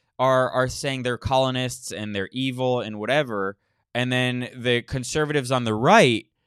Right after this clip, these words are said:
the America First conservatives, are like, "Israel's not our ally. And, and they've done bad things to the United States." Hey, you know what?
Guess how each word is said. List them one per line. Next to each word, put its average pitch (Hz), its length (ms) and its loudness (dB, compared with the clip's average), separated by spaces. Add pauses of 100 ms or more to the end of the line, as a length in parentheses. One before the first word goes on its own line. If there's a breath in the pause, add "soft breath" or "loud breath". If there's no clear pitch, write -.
(120)
the 120 100 0
America 131 360 0
First 196 300 -2
conservatives, 117 640 -4
are 113 160 0
like, 113 300 -2
"Israel's 131 360 -2
not 123 200 -2
our 107 200 0
ally. 90 460 -6 (520)
And, 101 580 -4
and 101 300 -8
they've 120 300 -2
done 123 340 -2
bad 113 360 0
things 107 240 -10
to 107 120 -12
the 101 60 -6
United 95 360 -6
States." - 420 -16 (240)
Hey, 156 160 -4
you 135 140 -4
know 110 120 -2
what? 131 260 -2